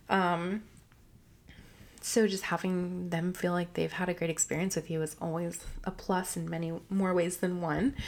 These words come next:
Um, but yeah, so let me, um, quickly just run through them again. Treating them like people, basically, you know, talking, not just fully diving into business every time. Having really good processes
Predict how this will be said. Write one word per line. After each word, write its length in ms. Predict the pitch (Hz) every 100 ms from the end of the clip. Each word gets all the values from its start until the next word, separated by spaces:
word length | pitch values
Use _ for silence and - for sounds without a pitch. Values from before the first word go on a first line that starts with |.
| - - - -
Um, 460 | 208 208 196 190 214
but 120 | 247
yeah, 300 | 302 339 180
so 160 | 175 214
let 340 | 202 196 190
me, 280 | 226 254 233 - - - - - - - - - -
um, 480 | 208 190 185 190 - - - - - - -
quickly 440 | - - 190 190 180
just 220 | 175 -
run 140 | 175
through 140 | 175 226
them 120 | 190
again. 260 | 170 170 180 - - - -
Treating 560 | 214 208 196 190 196 -
them 200 | 190 180
like 220 | 175 -
people, 540 | - 254 285 302 - - - - - - -
basically, 520 | - 262 285 294 277
you 140 | 262 220
know, 240 | 208 214 - 196
talking, 560 | - 175 220 196 196 220
not 220 | 185 -
just 380 | - 185 - -
fully 480 | - 185 180 175 - - - - - - - 190
diving 360 | 180 165 180
into 160 | 185 190
business 480 | 175 170 180 190 -
every 180 | 175 185
time. 380 | 180 180 190 - - - - - - - - - - -
Having 260 | 208 196
really 180 | 185 180
good 160 | 175 175
processes 800 | 202 196 208 202 196 190 -